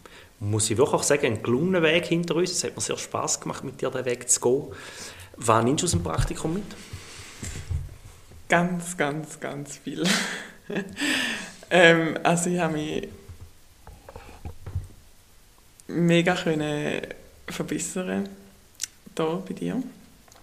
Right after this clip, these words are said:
Speaker 2: Ähm, von dir nehme ich persönlich auch mit die Differenzierung im Unterricht und durch mega viele persönliche Gespräche, die wir geführt haben,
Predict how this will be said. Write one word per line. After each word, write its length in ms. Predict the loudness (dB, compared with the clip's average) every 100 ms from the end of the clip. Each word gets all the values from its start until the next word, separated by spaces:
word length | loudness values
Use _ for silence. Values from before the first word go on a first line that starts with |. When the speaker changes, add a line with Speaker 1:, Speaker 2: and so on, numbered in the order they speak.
| -16 -14 -6
Speaker 2:
Ähm, 640 | 0 2 2 0 -2 -4 -8 -14 -20 -20 -20 -20 -4
von 180 | 0 2
dir 380 | 4 6 4
nehme 600 | 2 0 0 0 0 -2 -6
ich 40 | -10 -8
persönlich 560 | -4 -2 -2 -2 -4 -4
auch 100 | -4
mit 320 | -4 -6 -6
die 300 | -4 -4 -6 -10 -18 -18 -18 -18 -20 -6 -2
Differenzierung 800 | 0 0 -2 -2 0 2 2
im 160 | 0 0
Unterricht 720 | 0 -2 -2 0 0 -2 -6 -12 -18 -20 -20 -20 -20 -20 -20 -20 -20 -20 -20 -20 -20 -20 -20 -20 0
und 480 | 4 8 8 8 6 0 -8 -16 -20 -20 -20 -20 _ _ -20 _ _ -20 -20 -20 _ _ _ _ _ _ -16 2
durch 400 | 4 4 2 -4
mega 340 | -2 0 2
viele 260 | 0 -2 -4
persönliche 560 | -4 -4 -4 -4 -4 -8
Gespräche, 540 | -8 -6 -2 -2 -2
die 60 | -2
wir 140 | -2
geführt 540 | -2 -4 -2 -2 -6 -8
haben, 200 | -6